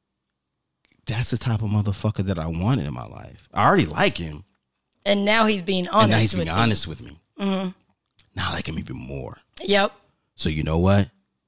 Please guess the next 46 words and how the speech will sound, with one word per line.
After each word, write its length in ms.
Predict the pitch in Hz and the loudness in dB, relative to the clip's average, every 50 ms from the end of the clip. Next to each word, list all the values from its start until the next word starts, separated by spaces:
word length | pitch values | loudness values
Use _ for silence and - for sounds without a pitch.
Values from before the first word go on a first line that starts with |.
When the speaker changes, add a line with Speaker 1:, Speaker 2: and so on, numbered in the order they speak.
| _ _ _ _ _ _ _ _ _ _ _ _ _ _ _ _ _ _ _ _ | _ _ _ _ _ _ _ _ _ _ _ _ _ _ _ _ _ _ _ _
Speaker 1:
Fuck 520 | - - - - - 143 127 - - - | -8 -6 -2 2 4 4 4 4 2 2
those 240 | 120 104 98 92 95 | 2 4 4 2 2
other 180 | 98 85 85 85 | 0 0 -2 -2
bitches 280 | 76 87 - - 82 78 | -4 -2 -4 -4 -4 -4
that 100 | 78 - | -6 -6
he's 160 | - 90 76 | -6 -6 -8
dealing 380 | 67 - 85 85 80 80 76 78 | -6 -6 -4 -4 -4 -4 -6 -8
with. 240 | 76 76 - - - - _ _ _ _ _ _ _ _ _ _ _ _ | -8 -10 -12 -16 -20 -20 _ _ _ _ _ _ _ _ _ _ _ _
I 520 | - 101 104 107 107 110 110 110 110 110 117 _ _ _ _ - | 2 4 6 6 6 6 6 4 4 2 -2 _ _ _ _ -4
am 220 | 101 101 95 87 90 | -4 -4 -2 -2 0
gunning 460 | 90 104 98 95 92 92 90 90 92 | 2 2 4 4 2 2 0 0 -4
for 360 | 92 - - - - 95 92 87 | -6 -10 -10 -4 -2 -2 0 0
that 180 | 90 85 78 | -2 -4 -4
number 400 | 80 87 87 87 87 87 82 92 | -2 -2 -2 -2 -2 -2 -2 -2
one 280 | 92 87 87 87 92 95 | -2 -2 -2 -2 -2 -2
spot. 560 | - - - - - - 82 78 78 78 - - - - - - - | -2 -2 -2 -2 -2 -4 -4 -4 -4 -8 -10 -16 -20 -20 -20 -12 -6
And 160 | 82 85 82 | -6 -4 -2
whatever 360 | 80 76 80 85 90 98 110 | -2 0 0 2 2 4 4
the 80 | 117 113 | 4 4
hell 260 | 107 95 117 110 107 | 4 4 2 2 4
I 60 | 104 | 4
need 140 | 101 104 101 | 4 4 4
to 100 | 95 90 | 4 2
do 400 | 80 73 76 - 98 95 92 90 | 0 -2 -4 0 2 2 4 4
to 100 | 85 85 | 2 0
get 360 | 78 78 - - 92 92 - | -2 -4 -4 -2 -2 -2 0
that 180 | - 104 101 - | 0 0 0 0
number 240 | 101 95 90 85 101 | 0 0 0 0 0
one 240 | 95 95 98 110 117 | 2 4 4 4 4
spot, 580 | - - - - - - 101 85 82 78 - - | 4 2 0 0 0 0 2 2 2 0 -2 -2
I'm 160 | - 90 92 82 | -2 -2 -2 -2
going 260 | 80 85 82 87 85 | -2 -4 -4 -4 -4
to 140 | - - 87 80 87 _ - | -4 -6 -6 -8 -12 _ 0
do 200 | - 92 78 76 | 2 2 2 0
it. 80 | 76 - - - - - - - | -2 -8 -14 -18 -18 -4 0 2
I 140 | 139 165 | 4 6
don't 160 | 185 190 175 151 | 6 8 8 8
even 160 | 139 135 135 | 8 8 8
know 100 | 131 120 | 8 8
who 80 | 123 | 8
the 60 | 110 104 | 6 4
hell 120 | 107 104 | 4 2
my 120 | 98 87 | 0 -2
competition 920 | 85 - - - 107 92 - 95 - - - 107 - - - 80 - - - - | -4 -4 -2 -2 -2 -2 -2 -4 -2 0 0 2 2 0 0 -2 -6 -10 -4 0
is. 560 | 202 208 185 - - - - - - - - | 0 2 2 0 -2 -4 -4 -4 -4 -4 -4
Speaker 2:
Yeah. 340 | - 180 175 170 151 139 - | -4 -4 -4 -4 -4 -6 -6